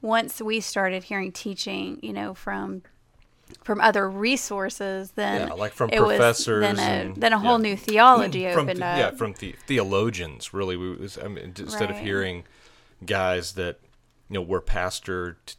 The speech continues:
Speaker 2: teachers, but, you know, I don't, I, and, and it was more of a topical, the sermons were topical. You know, I grew up in a, a church that was ex-, exegetical, so pretty good background of Bible knowledge, but it was just, and I, and I know I'm probably being too critical,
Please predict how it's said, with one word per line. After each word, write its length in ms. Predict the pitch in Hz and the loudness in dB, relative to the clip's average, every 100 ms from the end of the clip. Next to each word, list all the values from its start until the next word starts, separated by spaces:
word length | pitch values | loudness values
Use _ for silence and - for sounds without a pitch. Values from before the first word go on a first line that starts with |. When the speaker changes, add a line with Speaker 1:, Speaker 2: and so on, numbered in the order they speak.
| - | -16
Speaker 2:
teachers, 680 | 107 98 - 90 87 87 87 | -12 -10 -8 -8 -8 -10 -8
but, 260 | 87 78 - - _ _ - | -8 -8 -14 -20 _ _ -14
you 60 | 92 | -10
know, 80 | |
I 120 | 76 104 | -6 -6
don't, 220 | 92 - _ - | -8 -10 _ -18
I, 100 | 82 - | -16 -14
and, 220 | 98 92 | -14 -12
and 280 | 85 101 - | -12 -12 -12
it 160 | 107 107 | -10 -10
was 180 | 101 | -8
more 340 | 107 113 113 107 | -4 2 2 2
of 120 | 92 | 0
a 320 | 98 90 87 - - _ _ _ - | -2 -2 -6 -12 -20 _ _ _ -12
topical, 680 | - 113 - - 104 101 95 | -2 -2 -2 -2 0 0 -2
the 80 | |
sermons 440 | 95 113 101 98 - | -4 -2 -4 -4 -6
were 100 | 101 | -8
topical. 800 | 104 101 90 - 95 95 92 - _ - | -4 -4 -4 -6 -4 -4 -6 -12 _ -6
You 80 | |
know, 40 | 90 | -4
I 100 | 117 | -2
grew 160 | 110 | -2
up 100 | 98 92 | -2 -2
in 60 | |
a, 80 | - | -8
a 100 | - | -12
church 300 | - 104 82 | -8 -8 -6
that 120 | - 71 | -8 -4
was 220 | 104 95 | -4 -4
ex-, 260 | 82 - - | -6 -8 -8
exegetical, 640 | - 92 82 95 - 78 | -8 -6 -4 -4 -4 -10
so 160 | - - | -12 2
pretty 180 | - 92 | 2 2
good 280 | - 85 - _ _ _ _ _ - | -2 -8 -8 _ _ _ _ _ -10
background 520 | 90 87 92 98 87 | -4 -4 -4 -8 -8
of 140 | 80 82 | -6 -2
Bible 300 | 87 90 87 | -2 -2 -4
knowledge, 480 | 82 78 71 - | -6 -6 -8 -10
but 120 | 110 107 | -8 -8
it 60 | |
was 160 | 156 156 | -8 -4
just, 200 | 151 - - - | -6 -6 -16 -4
and 100 | 156 | 0
I, 60 | 156 | 2
and 140 | 139 | 2
I 80 | 143 | 2
know 160 | 135 95 | 4 4
I'm 180 | 123 | 2
probably 260 | 127 123 107 | 0 0 0
being 220 | 101 95 | -4 -8
too 180 | - 95 | -10 -14
critical, 760 | - - 101 98 - 58 - | -12 -6 -6 -6 -8 -10 -10